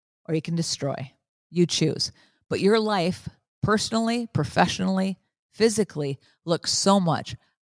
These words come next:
like what you're speaking of it, right? So prophesy greatness over your future. Prophesy goodness over your future. Speak it over your physical body. Speak it over your, your,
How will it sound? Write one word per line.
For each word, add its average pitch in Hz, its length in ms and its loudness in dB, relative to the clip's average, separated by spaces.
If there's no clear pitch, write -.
like 156 340 -2
what 156 140 0
you're 151 100 -4
speaking 139 500 -6
of 120 140 -8
it, - 140 -14
right? 190 240 0
So 180 160 2
prophesy 226 640 2
greatness 147 440 -2
over 139 160 -4
your 139 120 -2
future. - 420 -8
Prophesy 226 600 0
goodness 151 420 -2
over 151 160 -6
your 139 140 -4
future. - 380 -8
Speak - 500 -2
it 262 80 -2
over 170 220 2
your 143 120 0
physical 147 420 -4
body. 113 440 -4
Speak - 440 -4
it 262 80 0
over 180 260 4
your, 151 340 0
your, 147 400 -4